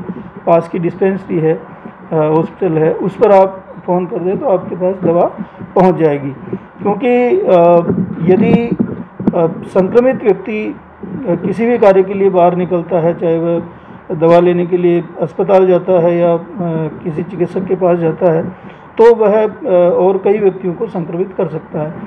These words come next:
तो इस सर्वे का और मेडिकल किट वितरण का, अ, मुख्य उद्देश्य यही है कि, अ, जो भी व्यक्ति संक्रमित है वह घर में ही रहे, बाहर नहीं निकले,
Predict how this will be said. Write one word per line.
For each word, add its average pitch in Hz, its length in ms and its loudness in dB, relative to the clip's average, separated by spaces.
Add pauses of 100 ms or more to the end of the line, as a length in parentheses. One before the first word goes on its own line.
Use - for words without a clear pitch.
(280)
तो 214 300 2
इस - 240 -6
सर्वे 196 280 4
का 226 500 2 (340)
और 196 140 2
मेडिकल 190 420 0
किट 202 260 -8
वितरण 190 400 0
का, 202 160 2
अ, 180 300 0
मुख्य 180 280 -2
उद्देश्य 202 360 -2
यही 196 260 2
है 170 160 4 (340)
कि, 233 400 -2
अ, 233 420 -4
जो 175 220 4
भी 240 140 -2
व्यक्ति 226 320 -2
संक्रमित 196 520 -4
है 208 240 0 (420)
वह 202 200 6
घर 190 200 4
में 208 140 2
ही 240 140 2
रहे, 214 280 4
बाहर 208 400 2 (120)
नहीं 214 220 -2
निकले, 180 380 0